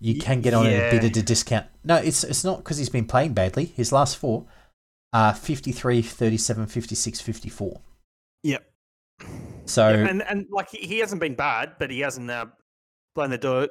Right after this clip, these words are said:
Speaker 2: doors off yet. And
Speaker 1: No.
Speaker 2: if the Seagulls are gonna
Speaker 1: And
Speaker 2: make a
Speaker 1: only
Speaker 2: chance, they're
Speaker 1: one
Speaker 2: gonna need
Speaker 1: try
Speaker 2: him.
Speaker 1: against the Storm for the fifty-six, but the fifty-four against the Roosters,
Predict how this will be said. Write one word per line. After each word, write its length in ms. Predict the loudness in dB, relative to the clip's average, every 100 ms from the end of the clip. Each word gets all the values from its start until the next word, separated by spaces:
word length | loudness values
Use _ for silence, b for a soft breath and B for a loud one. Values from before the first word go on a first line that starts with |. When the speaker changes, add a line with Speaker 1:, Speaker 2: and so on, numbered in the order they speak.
| -4
Speaker 2:
doors 240 | -6 -4
off 140 | -6 -6
yet. 120 | -8
And 80 | -2
Speaker 1:
No. 60 | -2
Speaker 2:
if 40 |
the 40 | -4
Seagulls 380 | -6 -6 -6 -2
are 60 |
gonna 80 | -2
Speaker 1:
And 60 | -2
Speaker 2:
make 140 | -2
a 40 | 0
Speaker 1:
only 200 | 2 2
Speaker 2:
chance, 60 | 2
they're 80 | 4
Speaker 1:
one 80 | 2
Speaker 2:
gonna 100 | 2
need 40 |
Speaker 1:
try 220 | 4 6 6
Speaker 2:
him. 40 |
Speaker 1:
against 320 | 2 -2 -4
the 60 | -6
Storm 360 | -6 -4 -6 -8
for 160 | -10
the 80 | -10
fifty-six, 640 | -8 -8 -8 -8 -8 -8
but 160 | -10 -10
the 80 | -8
fifty-four 580 | -8 -8 -8 -4 -2 0
against 260 | -2 -4
the 80 | -4
Roosters, 560 | -2 -2 -4 -4 -6